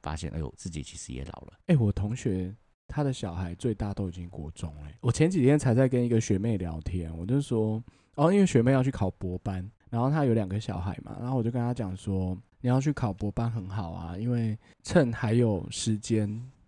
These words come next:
Speaker 2: 就是还有这个热情跟冲-，冲劲的时候，赶快去完成。”然后她说他们家的人都很支持她，包含就是她老公。然后我就说，“对啊，因为时间真的很短暂，因为我们一不小心，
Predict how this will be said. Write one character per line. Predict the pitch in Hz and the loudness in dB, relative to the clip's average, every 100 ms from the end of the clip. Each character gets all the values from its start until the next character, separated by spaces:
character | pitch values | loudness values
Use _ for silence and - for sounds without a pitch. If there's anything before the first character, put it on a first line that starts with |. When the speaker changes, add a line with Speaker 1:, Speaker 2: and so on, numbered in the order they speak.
| _ _ | _ _
Speaker 2:
就 | - 120 | -2 2
是 | 123 | 4
还 | 123 | 4
有 | 110 | 4
这 | 120 | 2
个 | 117 | 2
热 | 135 131 | 6 6
情 | 104 98 90 | 4 -4 -4
跟 | 110 110 | -4 -2
冲-， | 123 110 110 | 0 0 -2
冲 | - 120 123 | 2 2 4
劲 | 147 95 | 4 4
的 | 87 | -2
时 | 104 | -4
候， | |
赶 | 92 92 | -4 -4
快 | |
去 | 101 | 0
完 | 127 98 87 90 | 0 0 -4 -8
成。” | - - - - - - | -8 -10 -14 -20 -20 -8
然 | 131 | 2
后 | 135 131 | 4 4
她 | 123 131 | 2 2
说 | 131 123 113 | 4 4 4
他 | 113 | 4
们 | 123 107 | 0 2
家 | 110 | 0
的 | 110 | 0
人 | 92 | -2
都 | 92 107 | 2 0
很 | 82 | 0
支 | - | -6
持 | 98 - 87 | -8 -8 -8
她， | 98 90 | -4 0
包 | 131 120 | 4 4
含 | 107 92 | 4 -2
就 | 98 107 | -2 -2
是 | |
她 | 101 104 | 0 -2
老 | 92 82 | -2 -6
公。 | - 85 87 | -8 -8 -4
然 | 135 165 | 4 6
后 | |
我 | 123 | 6
就 | 139 | 4
说 | 151 135 131 - | 4 6 4 8
，“对 | 139 | 8
啊， | 123 110 | 8 6
因 | 117 143 | 4 6
为 | 135 123 - | 6 4 0
时 | - - 117 | -4 2 4
间 | 135 123 | 4 2
真 | 120 113 | 2 0
的 | 98 | 0
很 | 90 | 2
短 | 120 82 - | 0 0 -4
暂， | 113 92 - | -6 -6 2
因 | 139 | 4
为 | |
我 | 151 | 6
们 | 104 - | 4 -2
一 | 104 | 2
不 | 160 | 4
小 | 156 87 85 | 4 2 -4
心， | - 87 | -4 -6